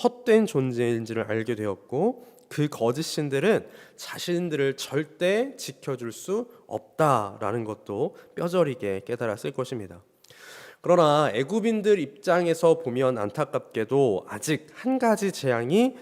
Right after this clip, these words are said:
더 남아 있었습니다. 그 재앙은 오늘 본문에서 예고된 장자 재앙입니다. 오늘 이 시간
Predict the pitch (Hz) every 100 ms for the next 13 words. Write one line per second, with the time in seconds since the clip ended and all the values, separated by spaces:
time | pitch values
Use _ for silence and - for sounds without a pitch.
0 | - - 110 110 104 92 98 107 131 123
1 | 95 - 117 - 98 90 87 80 82 _
2 | 104 - 101 98 117 214 277 - - -
3 | - 113 107 120 233 - 117 120 135 123
4 | - 104 95 - - - 95 90 110 160
5 | 233 - - - - 101 98 92 143 190
6 | - 110 107 104 95 95 85 85 85 104
7 | 107 107 95 92 120 196